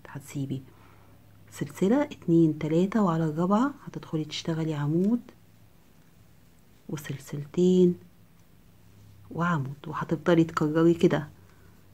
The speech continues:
بتسيبي تلات سلاسل وعلى الرابعه بتشتغلي عمود، سلسلتين، عمود، لحد ما توصلي للعلامه دي، وهاجي اوريكي هنشتغل ازاي. ده كده هيبقى شكل السطر عندك ماشي، عباره عن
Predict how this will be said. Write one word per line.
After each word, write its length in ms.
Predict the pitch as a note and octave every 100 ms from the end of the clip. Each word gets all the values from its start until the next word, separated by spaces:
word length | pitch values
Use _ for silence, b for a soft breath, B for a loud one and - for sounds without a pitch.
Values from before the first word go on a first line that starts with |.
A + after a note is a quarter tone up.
| -
بتسيبي 500 | D3 - F3+ E3 D3
تلات 300 | D3+ E3 E3
سلاسل 640 | - D#3 E3+ A3 A#3+ D#4
وعلى 260 | C#4+ E3 D#3
الرابعه 280 | D#3+ F#3 G#3
بتشتغلي 580 | - - E3+ C#3+ C#3 C#3+ B B B -
عمود، 440 | D3 E3 D#3+ D3+ D3
سلسلتين، 640 | - C#3+ - D3 - F3+ E3+
عمود، 440 | D#3+ F#3+ C#4 D4
لحد 320 | F3+ A#3 A#3+
ما 100 | A#3
توصلي 440 | G#3 E3+ - G3+ A3
للعلامه 580 | F3+ E3 E3 F#3+ G#3+
دي، 180 | F#3+ B3+
وهاجي 340 | E4 A3 F#3+ F3+
اوريكي 320 | D#3+ E3+ G#3+
هنشتغل 440 | F#3+ - E3+ F#3
ازاي. 280 | F3+ - E3+ - - _ - _ _ _ - _ _ _ b b b b -
ده 160 | G3
كده 260 | G#3+ B3+ C4+ -
هيبقى 220 | G3+ A3+
شكل 340 | - G3 G3+
السطر 480 | F#3 F3+ - G3 G3+
عندك 440 | F3 F#3+ A3+ D4 G3+
ماشي، 260 | G3 F#3+
عباره 340 | F3 F3+ F3+ E3+
عن 200 | E3+